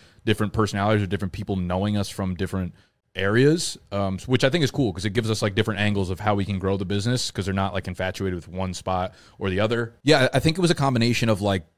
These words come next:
going above and beyond in the application itself, like, caring about each question, putting thought into each question, not <laughs> showing up shirtless in your video, you know, like, giving good ideas and stuff throughout it, and also having experience. That was it. It was just, like, kinda going above and beyond for each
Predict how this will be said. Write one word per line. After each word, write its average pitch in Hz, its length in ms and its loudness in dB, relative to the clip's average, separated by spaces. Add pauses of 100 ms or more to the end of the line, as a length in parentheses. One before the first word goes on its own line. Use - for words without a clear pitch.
(120)
going 110 500 4
above 104 280 4
and 107 100 2
beyond 101 640 2 (220)
in 104 320 2
the 101 360 2
application 101 540 -2
itself, 110 480 -2
like, 92 200 -2
caring 110 340 2
about 98 240 0
each 101 160 -6
question, 101 520 0
putting 104 220 -2
thought 101 240 2
into 101 120 -4
each 98 140 -4
question, 98 540 -2 (420)
not 104 360 2
<laughs> - 40 -20
showing 160 360 0
up 107 80 -10
shirtless 107 440 0
in 110 100 -2
your 95 100 -6
video, 113 460 4
you 107 100 2
know, 104 100 4
like, 104 140 2
giving 120 200 2
good 110 160 4
ideas 104 360 2
and 110 100 0
stuff 107 200 0
throughout 104 340 2
it, 107 160 2 (160)
and 143 100 4
also 139 160 2
having 117 240 2
experience. 78 600 -8 (240)
That 143 120 8
was 147 120 6
it. 101 100 6
It 101 60 -4
was 113 120 2
just, 123 120 -2
like, 131 120 0
kinda 143 200 0
going 135 200 2
above 110 220 2
and 107 80 -2
beyond 101 300 2
for - 100 -10
each 101 300 -6